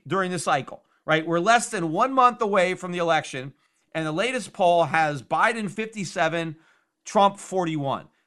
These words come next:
That is a six-point lead, uh, and this was taken after the debate and after, uh, the Trump,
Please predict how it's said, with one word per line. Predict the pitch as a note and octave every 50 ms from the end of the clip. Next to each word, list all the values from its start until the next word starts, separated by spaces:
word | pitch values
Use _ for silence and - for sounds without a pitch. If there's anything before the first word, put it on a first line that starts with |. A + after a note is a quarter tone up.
| _ _ -
That | F3 F3+ G3 G3 F3+
is | F#3 F#3+ F#3 D#3 C#3
a | E3 D#3 C#3
six-point | - - - - - C#4 C4+ - - - - - _ _ - - - G#3+ G#3 G3+ G3 F#3+ D#3+ -
lead, | - B2+ C#3+ G3 G#3+ G3 D3+ B2 A#2+ A#2+ A#2 A2+ - _ _ _ _ _ _ _ _ _
uh, | - D3 D3 D3 C#3+ C3 - - _ _ _ _
and | F#3+ F#3 F#3 F3+ E3+ -
this | D3 E3+ B3 C4+ B3+ - -
was | G#3 G#3 F3 -
taken | - G3 F3+ F#3 F3+ - F3 E3+ D#3+ D#3+ - -
after | C#3+ D#3 F3+ G3 G#3+ G#3 - - - A#3+ A#3+ A#3+ A#3 G#3+ - -
the | D3+ G3
debate | F3+ F3+ F3+ D#3 D#3 C#3 C#3 D3 D3+ D3+ - _ _ _ _ _ _ _ _ _ _ _
and | - D#3+ E3 D#3 C#3+ -
after, | D#3 E3+ F#3+ G3 G3 F#3+ - - G3+ G3+ F#3+ F#3 E3 - _ _ _ _
uh, | - D3 D3 D3 C#3 -
the | D#3+ E3
Trump, | - - F3+ E3+ E3 D#3+ -